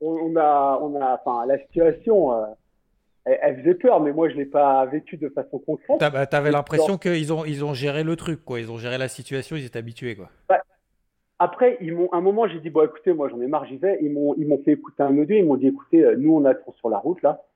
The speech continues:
Speaker 1: Les mecs, euh, ils attendaient dans la ville d'Agua. Ils disent, « Tous ceux qui sortent, on les dévalise et on brûle leur véhicule. » Donc, je me suis <laughs> dit, « On va pas tenter le feu. » Et puis,
Speaker 2: Ah ouais.
Speaker 1: en fait, après, il a plu des cordes. Un moment, et ils ont réouvert les routes.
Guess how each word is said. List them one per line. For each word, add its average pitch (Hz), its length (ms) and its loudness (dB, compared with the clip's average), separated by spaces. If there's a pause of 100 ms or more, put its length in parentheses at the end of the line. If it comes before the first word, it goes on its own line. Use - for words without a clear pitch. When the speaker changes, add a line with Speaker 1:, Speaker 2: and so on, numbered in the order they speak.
Speaker 1:
Les 123 80 2
mecs, 139 280 0
euh, 120 140 6
ils 117 240 -2
attendaient 123 420 2
dans 120 140 0
la 120 140 4
ville 120 160 -8
d'Agua. 120 320 4
Ils 147 80 -2
disent, « 120 200 -16
Tous 196 120 -2
ceux 196 140 0
qui 180 160 -10
sortent, 202 260 2 (580)
on 143 40 -2
les 147 120 2
dévalise 151 520 0 (440)
et 143 60 -4
on 143 100 0
brûle 143 260 -2
leur 127 180 4
véhicule. » 120 340 -6 (560)
Donc, 160 160 2
je 175 60 0
me 196 120 2
suis - 260 0
<laughs> - 180 -6
dit, « 285 160 4 (340)
On 214 80 2
va 220 160 6
pas 269 160 4
tenter - 360 -6
le 220 60 -4 (100)
feu. » 277 280 -2 (580)
Et 175 80 -4
puis, 190 160 -14
Speaker 2:
Ah 208 40 -2
ouais. 202 60 2
Speaker 1:
en 190 120 2
fait, 233 200 4
après, 220 400 0
il 262 40 0
a 226 80 0
plu - 180 -20 (100)
des 180 120 -8 (120)
cordes. 127 400 0 (560)
Un 143 40 -10
moment, 165 520 -2
et 147 100 -4
ils 151 180 -10
ont 147 80 0
réouvert 139 340 0
les 120 80 -2
routes. 120 220 -6